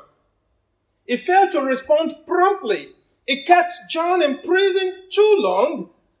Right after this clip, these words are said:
And finally, in verse twenty-one, when the opportunity came, it was too late for the king to make the right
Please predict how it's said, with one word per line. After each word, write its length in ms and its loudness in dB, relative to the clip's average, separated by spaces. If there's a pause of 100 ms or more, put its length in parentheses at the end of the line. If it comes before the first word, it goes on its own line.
(120)
And 160 2
finally, 1000 2 (120)
in 200 -2
verse 240 2
twenty-one, 720 0 (160)
when 260 4
the 140 -4
opportunity 760 2
came, 500 -2 (680)
it 160 -18
was 260 -8
too 240 0
late 420 2
for 120 -4
the 80 -10
king 460 -6 (760)
to 100 -8
make 440 -6 (420)
the 120 -10
right 360 -6